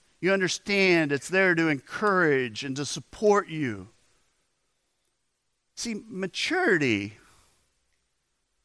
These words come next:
and some people get this all messed up, maturity is more than just knowing God's word.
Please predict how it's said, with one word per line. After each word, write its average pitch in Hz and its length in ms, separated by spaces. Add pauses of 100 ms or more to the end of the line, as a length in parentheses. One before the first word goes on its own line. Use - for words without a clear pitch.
(440)
and 143 100
some 240 220
people 196 260
get 165 200
this 170 200
all 160 160
messed 147 400
up, 113 300 (1400)
maturity 262 540
is 170 120
more 196 400
than 165 280
just 160 280
knowing 147 840 (100)
God's 120 340
word. 104 380